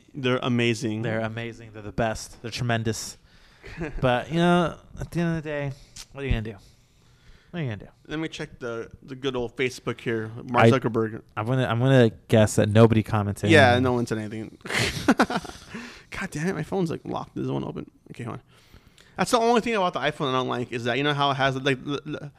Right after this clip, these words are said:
Speaker 1: like, the finger imprint
Speaker 2: Yeah.
Speaker 1: thing, right?
Speaker 2: Sometimes
Speaker 1: Um,
Speaker 2: it doesn't work.
Speaker 1: if your fingers are sweaty, it, it won't read it some-, sometimes, and I sweat like a mother.
Speaker 2: We got a like.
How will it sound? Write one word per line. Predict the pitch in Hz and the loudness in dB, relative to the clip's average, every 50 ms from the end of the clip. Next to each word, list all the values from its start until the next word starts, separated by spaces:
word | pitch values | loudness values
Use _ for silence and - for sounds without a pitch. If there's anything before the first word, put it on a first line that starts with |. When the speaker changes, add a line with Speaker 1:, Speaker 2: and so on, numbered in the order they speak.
| _ | _
Speaker 1:
like, | - 131 123 | -6 -6 -6
the | - 117 | -6 -8
finger | - - 135 139 139 151 156 156 - - | -4 -4 -4 -2 -2 -4 -6 -8 -10 -14
imprint | - 139 143 - - 165 117 | -16 -18 -16 -12 -2 2 4
Speaker 2:
Yeah. | 117 113 107 101 98 | 6 6 6 6 4
Speaker 1:
thing, | 95 | 0
right? | 156 156 - - - - - - - - | -2 -6 -10 -16 -20 -20 -20 -20 -20 -12
Speaker 2:
Sometimes | - - 131 131 123 117 110 | -6 -2 2 4 4 4 4
Speaker 1:
Um, | 110 | 4
Speaker 2:
it | |
doesn't | 110 107 104 104 | 2 2 2 2
work. | 104 104 110 117 - - - | 2 2 0 0 -2 -6 -8
Speaker 1:
if | 160 135 - | -8 -6 -4
your | 165 160 156 | -4 -4 -4
fingers | - - 180 196 196 165 | -6 -6 -6 -4 -2 0
are | 151 135 | 0 -2
sweaty, | 131 - - 139 127 135 165 202 226 233 - _ _ _ _ _ _ _ _ _ - - | -2 -4 -6 -6 -6 -6 -6 -8 -10 -12 -16 _ _ _ _ _ _ _ _ _ -20 -14
it, | - 135 135 - - | -10 -10 -8 -8 -8
it | 139 135 | -10 -8
won't | 135 139 135 - | -6 -8 -8 -6
read | - 131 135 | -8 -10 -10
it | 147 | -12
some-, | - - 147 151 | -12 -12 -12 -10
sometimes, | 156 175 - 180 196 190 160 156 | -10 -12 -10 -10 -10 -8 -6 -6
and | 123 113 | -6 -6
I | 123 135 | -6 -8
sweat | - - - 123 117 110 - - _ | -8 -8 -6 -4 -4 -4 -6 -8 _
like | - 104 113 - - - - - | -14 -12 -12 -14 -16 -20 -20 -14
a | - 120 | -12 -10
mother. | 110 107 98 101 104 104 101 110 127 - _ _ | -10 -10 -8 -8 -8 -8 -10 -10 -12 -16 _ _
Speaker 2:
We | - 113 | 2 4
got | 117 117 117 98 107 | 6 6 6 6 4
a | |
like. | 104 101 110 127 147 139 - - - - | 4 4 4 4 4 4 0 -4 -10 -18